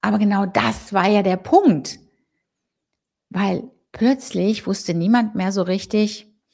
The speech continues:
hm, was davon war denn jetzt eigentlich Ironie und, und was nicht. Und die Lästermäuler waren komplett verunsichert. Und mir war das wirklich völlig egal. Sie hatten sowieso, sie hätten ja sowieso geredet.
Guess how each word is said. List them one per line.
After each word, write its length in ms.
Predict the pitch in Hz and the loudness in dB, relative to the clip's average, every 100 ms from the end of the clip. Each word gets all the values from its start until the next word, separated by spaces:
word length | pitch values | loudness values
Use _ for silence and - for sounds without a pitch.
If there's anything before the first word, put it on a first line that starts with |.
| _ | _
hm, 340 | 226 185 170 - - - - | -2 -2 -4 -10 -20 -20 -12
was 200 | - 190 | -8 -4
davon 380 | - 202 196 190 | -2 -2 0 -2
war 140 | 180 185 | 2 4
denn 180 | 196 | 6
jetzt 220 | 196 156 - | 4 2 -4
eigentlich 420 | 160 190 190 - | -4 -4 -8 -4
Ironie 840 | 196 175 170 170 196 254 349 339 - - - - _ _ | -2 0 -2 0 2 2 2 -6 -12 -20 -20 -20 _ _
und, 440 | 214 233 220 208 - - _ | 6 6 6 2 -4 -20 _
und 180 | 208 170 | 0 2
was 200 | 165 - | 0 0
nicht. 540 | 294 294 - - - - _ _ _ _ _ | 2 2 0 -6 -20 -20 _ _ _ _ _
Und 200 | 190 185 | 0 2
die 80 | 170 | 4
Lästermäuler 920 | 214 320 - 165 156 147 156 165 160 | 4 4 0 0 2 2 2 0 0
waren 280 | 160 160 | -2 -2
komplett 680 | 165 165 156 156 190 196 190 | -2 -2 -2 0 2 2 0
verunsichert. 840 | - - 139 156 147 - - - - _ _ _ _ | -2 0 0 -2 -4 -4 -6 -8 -16 _ _ _ _
Und 140 | - 196 | 0 4
mir 140 | 202 | 4
war 120 | 180 | 4
das 220 | 160 156 165 | 4 0 -2
wirklich 240 | 160 147 | -10 -8
völlig 300 | - - - | -8 -8 -10
egal. 420 | - 143 - 156 _ _ _ _ _ | -10 -8 -10 -12 _ _ _ _ _
Sie 180 | - 208 | 0 0
hatten 240 | 214 208 | 2 0
sowieso, 420 | 196 190 180 165 | 0 0 0 -4
sie 180 | 175 202 | -2 2
hätten 220 | 220 220 | 2 2
ja 160 | 185 160 | 0 0
sowieso 400 | 160 156 151 143 | 0 -2 -4 -4
geredet. 520 | 143 143 139 143 - | -4 -6 -6 -8 -12